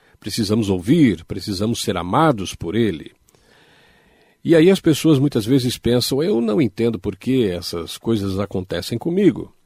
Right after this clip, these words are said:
Eu acredito que quando passarmos por essas seis palavras,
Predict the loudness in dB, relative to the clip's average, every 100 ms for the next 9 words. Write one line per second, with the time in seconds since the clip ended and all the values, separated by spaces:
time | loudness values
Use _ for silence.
0 | _ _ -20 -20 _ -2 0 4 2 2
1 | -2 -6 -2 0 2 0 0 0 2 0
2 | -4 -4 0 0 0 -2 -4 -4 -6 -6
3 | -8 -2 -2 -2 -4 -6 -4 -6 -8 -8
4 | -10